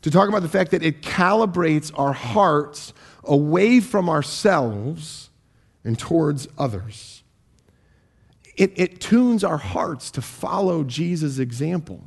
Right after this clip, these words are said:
In the upper room, he gets down on his hands and his feet and he washes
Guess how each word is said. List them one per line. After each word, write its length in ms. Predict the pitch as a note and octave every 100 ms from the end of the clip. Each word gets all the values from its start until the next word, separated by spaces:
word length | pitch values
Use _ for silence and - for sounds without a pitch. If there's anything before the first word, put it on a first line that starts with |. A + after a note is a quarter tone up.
| _ _ _ _ _ _ _ _ _ _ _ _ _ _ _ _
In 120 | F3
the 120 | F#3+ G#3
upper 200 | G3+ F3+
room, 360 | G#3 G3+ E3
he 160 | D#3+ G3
gets 240 | G3 -
down 240 | F#3+ G3 F#3+
on 120 | F3+
his 140 | D#3+
hands 240 | G3 F#3+ E3+
and 80 |
his 160 | D#3 C3
feet 240 | G#3+ G3
and 140 | E3 D3
he 40 |
washes 880 | C3+ C#3+ F3+ G3+ - F#3+ D#3+ C#3